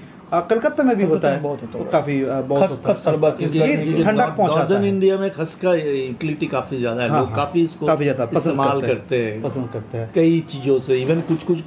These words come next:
Speaker 3: कहाँ के, कहीं के खाने की चीज़ों में भी even खस का effect मिल जाता है।
Speaker 2: हाँ, मिल
Speaker 1: बहुत
Speaker 2: जाता है।
Speaker 1: अच्छा खुशबू है इसका।
Speaker 2: ये
Speaker 1: ये बहुत
Speaker 2: actually
Speaker 1: अच्छा
Speaker 2: नया
Speaker 1: क्वालिटी का
Speaker 2: बैच
Speaker 1: है।
Speaker 2: मुझे मिला है, तो मैंने उठा के रख दिया हूँ। आप लोग तो इस्तेमाल कर रहे हैं, आ, अभी करीबन तीन चार लोग इसका इस्तेमाल भी कर रहे हैं।
Speaker 1: बहुत अच्छा
Speaker 2: ये
Speaker 1: क्वालिटी
Speaker 2: टूर
Speaker 1: है।
Speaker 2: के, टूर से पहले मैं दो चार जन को दे के आया हूँ,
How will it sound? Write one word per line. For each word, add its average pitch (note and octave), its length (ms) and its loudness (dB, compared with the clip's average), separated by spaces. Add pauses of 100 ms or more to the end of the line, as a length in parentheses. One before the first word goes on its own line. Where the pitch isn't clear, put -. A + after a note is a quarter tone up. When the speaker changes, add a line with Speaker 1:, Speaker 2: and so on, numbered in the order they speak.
(160)
Speaker 3:
कहाँ C#3+ 200 -2
के, E3 100 0
कहीं D3 420 -4
के D#3+ 100 -2
खाने C#3 300 -6
की D#3+ 120 -6
चीज़ों D3+ 300 -4
में D#3+ 100 0
भी D#3 180 -4
even C#3+ 120 -8
खस C#3 160 -4
का C#3 200 -4
effect A2+ 280 -6
मिल A#2 180 -8
जाता A2 260 -10
है। D3 80 -6
Speaker 2:
हाँ, C#3+ 100 -6
मिल C3 160 -8
Speaker 1:
बहुत G#3+ 160 2
Speaker 2:
जाता G#3 100 -2
है। F#3+ 100 -2
Speaker 1:
अच्छा E3 140 -4
खुशबू C#3+ 180 0
है C3+ 80 4
इसका। A2+ 220 -6
Speaker 2:
ये - 380 -10
Speaker 1:
ये G#3+ 100 4
बहुत A#3+ 140 2
Speaker 2:
actually B3+ 240 2
Speaker 1:
अच्छा F#3+ 220 0
Speaker 2:
नया G#3 60 -2
Speaker 1:
क्वालिटी G3+ 200 2
का A3+ 140 4
Speaker 2:
बैच A3+ 100 2
Speaker 1:
है। G#3+ 60 -2
Speaker 2:
मुझे A3 200 2
मिला G3+ 260 4
है, G3 120 0
तो - 220 -2
मैंने F3+ 340 0
उठा F3 160 2
के E3+ 140 0
रख E3 140 0
दिया D#3+ 240 -2
हूँ। D#3 200 -4 (340)
आप D#3 180 2
लोग E3 180 -2
तो F#3 60 -4
इस्तेमाल E3+ 380 0
कर F3 160 2
रहे D#3 260 2
हैं, E3+ 80 -2
आ, C#3+ 260 0
अभी D3+ 360 -2
करीबन D3+ 400 0
तीन D#3 200 -4
चार D#3 160 0
लोग D#3 180 0
इसका D3 200 -6
इस्तेमाल D#3 440 -6
भी D#3+ 100 -6
कर D#3 180 -2
रहे C#3 120 -4
हैं। - 80 -14 (300)
Speaker 1:
बहुत A3 160 2
अच्छा G#3 160 2
Speaker 2:
ये D3+ 40 -2
Speaker 1:
क्वालिटी D3 260 2
Speaker 2:
टूर F#3 80 2
Speaker 1:
है। F3+ 80 -2
Speaker 2:
के, F#3 240 2
टूर F3+ 200 -2
से G3 120 -2
पहले E3+ 360 2
मैं E3+ 200 -2
दो D#3+ 140 2
चार E3 220 0
जन D#3 140 0
को D#3 220 -2
दे D3+ 320 0
के E3+ 80 -2
आया C#3 200 0
हूँ, D3+ 120 -6